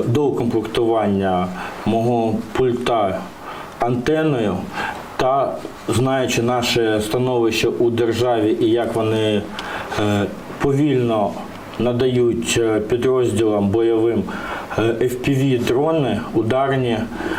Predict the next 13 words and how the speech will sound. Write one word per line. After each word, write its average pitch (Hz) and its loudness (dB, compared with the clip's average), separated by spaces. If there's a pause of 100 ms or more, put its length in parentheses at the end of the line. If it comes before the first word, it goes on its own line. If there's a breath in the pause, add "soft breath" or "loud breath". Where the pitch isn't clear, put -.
(160 loud breath)
е, 117 2
розвідувальні, 120 2 (320 loud breath)
хотів 135 0
би 127 2
також, 143 0
щоб, 143 0 (100)
ну, 104 2 (160)
у 113 -2
цьому 135 0
зборі 131 2
ми 117 2
закупили 120 2
декілька, 110 0